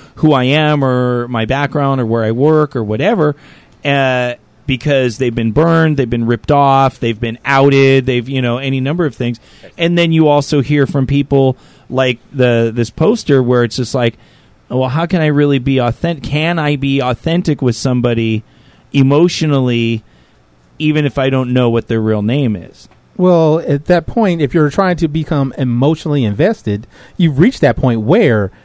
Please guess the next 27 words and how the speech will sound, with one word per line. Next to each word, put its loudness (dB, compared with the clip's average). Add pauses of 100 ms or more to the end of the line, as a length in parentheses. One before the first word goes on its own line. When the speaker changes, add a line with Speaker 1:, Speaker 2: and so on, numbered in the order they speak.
(400)
Speaker 2:
it's -2 (100)
better 2
to -2
be 0
honest. -10
Am 0
I 0
Speaker 1:
Sure, -2
yeah. -4 (100)
Speaker 2:
Yeah, 4 (100)
at 0
that 2
point, -2
it's 0
like, 0 (280)
"Hey, 2 (360)
I've 2
invested -4
time 0
with -2
you. 2
I -2
have -4
talked 0
to -8
you 2
at, -2